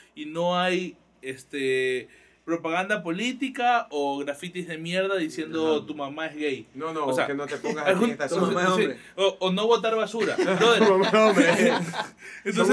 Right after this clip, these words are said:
Speaker 2: unos genios.
Speaker 1: entonces,
Speaker 2: Qué
Speaker 1: brother,
Speaker 2: pena que ya no hay.
Speaker 1: llegas, llegas, brother, a Machala y en cada esquina encuentras murales. Murales, murales.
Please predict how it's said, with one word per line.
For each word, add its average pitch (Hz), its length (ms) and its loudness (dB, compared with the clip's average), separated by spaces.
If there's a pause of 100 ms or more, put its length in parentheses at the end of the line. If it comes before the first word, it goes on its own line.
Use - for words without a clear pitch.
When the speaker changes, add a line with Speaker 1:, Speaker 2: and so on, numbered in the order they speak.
Speaker 2:
unos 202 120 4
genios. 175 320 0 (520)
Speaker 1:
entonces, 226 280 -2
Speaker 2:
Qué 247 60 -2
Speaker 1:
brother, 254 220 6
Speaker 2:
pena 175 220 2
que 156 200 -4
ya 147 80 -6
no 143 100 -10
hay. 123 80 -6
Speaker 1:
llegas, 277 580 2 (220)
llegas, 254 340 -6
brother, 247 380 2
a 165 80 -6
Machala 254 560 -6
y 180 120 -8
en 165 100 -8
cada 247 260 -8
esquina 247 360 -10
encuentras 190 400 -10
murales. 113 540 -12
Murales, 170 460 -2
murales. 175 480 -4